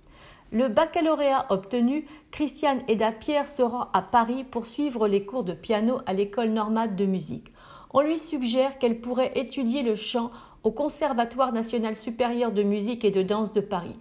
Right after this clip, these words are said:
ce qu'elle fait avec de grands maîtres, Louis Noguera ou le baryton et pédagogue suisse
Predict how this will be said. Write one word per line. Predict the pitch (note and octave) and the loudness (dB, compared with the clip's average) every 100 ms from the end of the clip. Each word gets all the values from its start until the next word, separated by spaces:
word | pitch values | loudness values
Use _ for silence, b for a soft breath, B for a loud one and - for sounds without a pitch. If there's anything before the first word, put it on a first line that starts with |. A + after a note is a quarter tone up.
| - B B | -20 B B
ce | - | -6
qu'elle | E4+ D#4+ C#4 | -2 0 0
fait | - D4 D4 | 0 0 2
avec | A#3+ A#3+ A#3+ | 0 0 0
de | G#3 | 0
grands | A3+ G3 G#3+ | -2 0 2
maîtres, | G3 F#3+ A3+ - C#4+ B B B | 2 0 -2 -4 -6 B B B
Louis | A3+ B3 C#4 - B - | -2 0 0 -4 B 0
Noguera | A3 A3 A#3+ G#3+ A#3 - | 2 4 4 2 0 2
ou | |
le | A#3+ B3 | 0 2
baryton | D4 C#4+ - D4+ D4 | 2 0 -4 -2 0
et | G#3 | 0
pédagogue | G3+ B3+ B3 A3 A3+ G3+ - | 0 2 2 4 2 2 -2
suisse | - - A#3+ B3 | -8 -4 -4 -6